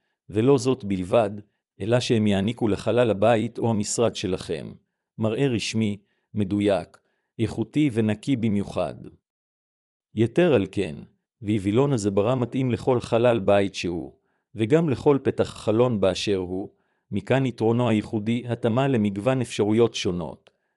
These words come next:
כך שכל אחד מכם יוכל למצוא שימוש יעיל, נאה ואיכותי בווילונות הזברה.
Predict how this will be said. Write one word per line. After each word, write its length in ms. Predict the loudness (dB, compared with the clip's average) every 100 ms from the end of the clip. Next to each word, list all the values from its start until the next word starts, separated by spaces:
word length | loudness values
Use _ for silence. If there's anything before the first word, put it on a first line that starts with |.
| _
כך 180 | -6 -4
שכל 380 | -4 -2 0 2
אחד 300 | 2 0 0
מכם 340 | -2 -2 -2
יוכל 280 | -2 0 0
למצוא 380 | 0 0 0 -2
שימוש 460 | 0 -4 -2 -2 -4
יעיל, 400 | -2 -2 -4 -8 _ _ _ -6
נאה 280 | -4 0 0
ואיכותי 520 | 2 2 0 -4 -2
בווילונות 600 | 0 0 0 0 0 0
הזברה. 560 | -2 -4 -4 -4 -6 -8